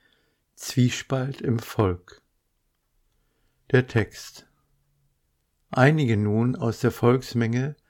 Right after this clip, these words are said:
die diese Worte hörten, sagten: „Dieser ist wahrhaftig der Prophet.“ Andere sagten: „Dieser ist der Christus.“ Andere aber sagten:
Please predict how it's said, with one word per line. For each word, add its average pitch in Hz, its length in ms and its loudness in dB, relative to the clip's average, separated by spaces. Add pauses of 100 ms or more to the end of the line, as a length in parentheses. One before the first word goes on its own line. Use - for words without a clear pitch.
(500)
die 120 80 2
diese 107 320 2
Worte 110 400 0
hörten, 123 380 0
sagten: 113 640 -2 (1500)
„Dieser 135 760 2
ist - 280 -6
wahrhaftig 113 840 -2
der 98 140 0
Prophet.“ - 720 -4 (1600)
Andere 104 380 2
sagten: 104 580 -2 (1500)
„Dieser 95 720 2
ist - 280 -4
der 98 120 2
Christus.“ - 960 -2 (1160)
Andere 120 320 6
aber 117 180 4
sagten: 120 580 0